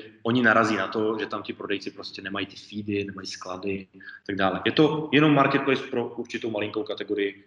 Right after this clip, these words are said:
chci ručně dělaný adventní věnec, jsem ten teď viděl.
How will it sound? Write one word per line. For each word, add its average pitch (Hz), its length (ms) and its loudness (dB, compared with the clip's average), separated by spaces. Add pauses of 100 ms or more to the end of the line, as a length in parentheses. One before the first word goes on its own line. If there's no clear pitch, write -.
(120)
chci - 220 0
ručně 104 360 -2
dělaný 98 720 -4 (880)
adventní 90 500 -4
věnec, 87 380 -6
jsem 87 200 -10
ten 90 220 -8
teď 90 180 -4
viděl. 87 460 -4